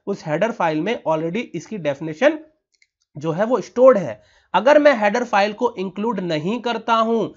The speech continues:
तो printf का एरर आ जाएगा, आप printf फंक्शन यूज़ ही नहीं कर पाओगे। तो यहां मैं आपको रन करके दिखाता हूं, सपोज, ठीक है, यहां पर मैं आपको क्या करता हूं, मैं printf को हटा देता हूं,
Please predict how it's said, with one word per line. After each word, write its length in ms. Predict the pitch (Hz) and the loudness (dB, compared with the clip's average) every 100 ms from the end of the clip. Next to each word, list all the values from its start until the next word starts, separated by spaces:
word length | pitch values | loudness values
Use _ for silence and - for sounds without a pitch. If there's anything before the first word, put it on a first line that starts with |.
| _ - | _ -8
तो 160 | 214 208 | -8 -4
printf 420 | 214 226 220 208 | -4 -2 0 -2
का 220 | - 220 - | 4 2 4
एरर 260 | 160 185 | -2 0
आ 100 | 190 | 0
जाएगा, 300 | 180 190 202 | 0 0 4
आप 180 | 220 214 | 2 2
printf 300 | 170 175 202 | -8 -4 -4
फंक्शन 400 | 196 170 156 - | -4 -8 -6 -6
यूज़ 340 | 180 165 170 147 | -6 -4 -4 -4
ही 120 | 202 | -4
नहीं 200 | 170 160 | -2 -4
कर 160 | 147 | -6
पाओगे। 440 | 127 127 120 113 107 _ _ | -6 -8 -8 -10 -16 _ _
तो 60 | 175 | -6
यहां 300 | 170 151 180 | -4 -4 -2
मैं 100 | 196 | -2
आपको 240 | 170 190 | -2 -2
रन 160 | 170 165 | -4 -4
करके 240 | 165 170 | -6 -8
दिखाता 380 | 156 151 131 123 | -10 -6 -8 -6
हूं, 120 | 151 | -10
सपोज, 440 | 160 139 120 214 269 _ _ - | -10 -10 -4 -4 -4 _ _ -14
ठीक 120 | 151 | -6
है, 220 | 240 190 - _ - | -4 -4 -8 _ -12
यहां 220 | 139 165 | -8 -4
पर 140 | 196 | -4
मैं 120 | 196 190 | -2 -2
आपको 380 | 156 - 247 | -2 -2 -2
क्या 420 | 302 - _ 170 180 | -2 -8 _ -8 -4
करता 260 | 190 208 | -4 -4
हूं, 160 | 233 311 - _ - | -4 -4 -8 _ -8
मैं 200 | 165 214 | -6 -4
printf 380 | 208 226 233 233 | -4 -4 -4 0
को 120 | 226 | 0
हटा 260 | 175 143 110 | 0 -2 -6
देता 240 | 104 | -8
हूं, 60 | - | -18